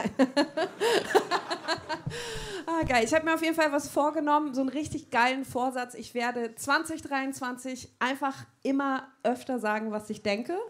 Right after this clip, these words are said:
Hast ja grad schon gemerkt. So immer so ganz frei raus. Und ich hab auf dem Weg hierher damit schon angefangen. Äh, ich war so im Auto und neben mir waren so zwei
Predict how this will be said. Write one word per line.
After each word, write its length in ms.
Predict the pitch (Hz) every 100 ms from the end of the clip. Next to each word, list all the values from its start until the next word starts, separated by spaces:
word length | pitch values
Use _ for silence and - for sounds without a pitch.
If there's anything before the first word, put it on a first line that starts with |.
| -
Hast 200 | 233 -
ja 80 | 220
grad 260 | - 226
schon 160 | - 269
gemerkt. 480 | 226 214 214 320 - - - _
So 180 | - 247
immer 280 | 240 285 311
so 80 | 240
ganz 440 | 247 294 285 - -
frei 300 | - - 233
raus. 380 | 220 220 294 -
Und 180 | - 240
ich 160 | 233 277
hab 140 | 269
auf 100 | 262
dem 140 | 262
Weg 160 | 220 277
hierher 260 | 277 254 262
damit 260 | 247 254
schon 120 | - 240
angefangen. 560 | 226 262 277 277 302 381 - - -
Äh, 280 | - 226 226
ich 100 | 233
war 140 | 240 247
so 80 |
im 120 | 240 233
Auto 360 | 220 269 285
und 120 | 269
neben 220 | 240 254 277
mir 140 | 262
waren 160 | 233 226
so 100 | 233
zwei 400 | - 214 214